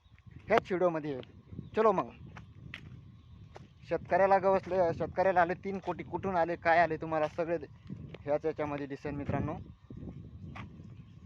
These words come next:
बघायचे, फक्त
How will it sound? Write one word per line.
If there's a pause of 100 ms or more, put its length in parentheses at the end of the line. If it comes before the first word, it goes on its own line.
(1600)
बघायचे, (880)
फक्त